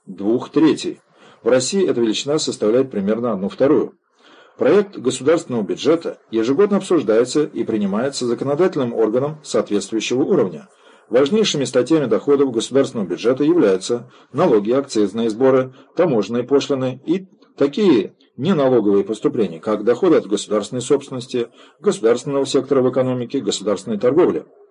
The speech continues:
Расходы государственного бюджета направляются на покрытие затрат на социальные услуги, здравоохранение, образование, социальные пособия,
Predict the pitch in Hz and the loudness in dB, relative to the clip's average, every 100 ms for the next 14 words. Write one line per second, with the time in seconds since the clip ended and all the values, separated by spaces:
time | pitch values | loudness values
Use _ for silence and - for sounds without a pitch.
0 | _ - 113 123 180 156 113 120 127 127 | _ 0 0 2 2 2 0 -2 0 -2
1 | 123 85 87 131 165 - - - - _ | -4 -8 -2 0 0 -2 -12 -20 -20 _
2 | 127 120 139 190 185 185 170 196 190 131 | -4 0 4 4 2 0 -2 0 2 0
3 | 131 147 117 - 104 - - - _ 123 | 2 2 2 0 -2 -2 -12 -20 _ -4
4 | 151 165 127 110 117 131 156 127 196 95 | -2 0 2 2 0 -4 -6 0 0 0
5 | 85 - - - - 107 147 165 - 98 | -4 -10 -20 -20 -16 -2 2 2 2 -2
6 | 90 123 135 147 - 170 151 98 92 117 | -2 -2 -2 -6 -6 0 2 2 0 0
7 | 135 135 131 - - 196 120 107 123 139 | 0 -4 -10 -20 -4 -2 0 0 0 0
8 | 139 131 147 127 127 123 | 0 2 2 2 0 -2